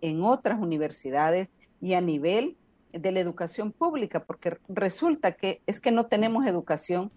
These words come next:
en el tema de la prevención de la violencia y no tenemos educación sexual para, eh, poder diferenciar,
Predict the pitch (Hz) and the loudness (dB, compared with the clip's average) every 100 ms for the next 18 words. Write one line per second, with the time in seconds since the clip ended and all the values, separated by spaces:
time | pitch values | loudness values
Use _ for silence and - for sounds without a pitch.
0 | - - - 180 170 147 - 208 214 175 | -20 -16 -2 2 2 2 2 2 4 2
1 | 160 156 151 139 - 165 165 143 135 143 | 2 0 -2 -4 -6 -4 -2 -2 -4 -4
2 | 214 240 - 127 _ _ - 160 170 180 | -4 -4 -8 -12 _ _ -2 2 2 4
3 | 226 233 240 269 175 - 170 - 175 175 | 4 4 4 2 0 -2 -6 -4 -2 -2
4 | 165 - 156 170 - _ _ - 185 190 | -4 0 2 2 -4 _ _ 2 6 6
5 | 208 208 - 156 - - 170 170 180 208 | 4 0 -2 -2 -2 2 4 6 4 0
6 | 214 165 143 - 180 190 233 | 2 0 0 -4 0 0 0